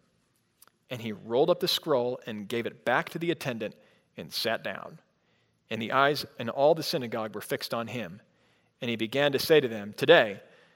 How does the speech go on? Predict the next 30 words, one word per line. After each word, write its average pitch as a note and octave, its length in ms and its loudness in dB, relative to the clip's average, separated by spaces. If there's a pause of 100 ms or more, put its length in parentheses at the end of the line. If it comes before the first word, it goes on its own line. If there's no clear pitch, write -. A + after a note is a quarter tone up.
(160)
this C3+ 120 0
scripture C3 400 0
has A2+ 160 -4
been G#2+ 160 -6
fulfilled G#2 560 -2 (640)
in C3 100 -8
your G#2+ 120 -6
hearing." G2+ 360 -8 (1900)
Then C3+ 120 -2
he F#2+ 60 -6
dropped G#2 300 -4
the C3 60 -8
mic. F#2 400 -8 (1200)
"I G3 640 8 (560)
am D#3+ 160 2
king," B3+ 420 10
is C3 160 -4
what G3+ 160 12
he's F3 140 4
saying. D3 400 8 (960)
Now, A#2+ 80 -2
it's A2 80 -6
foolish D#4 380 8
to E3 80 0
say C#3+ 200 4
that F3+ 220 4
'cause C3 100 -10
that C3+ 200 4
gets - 180 -2
you, - 60 -8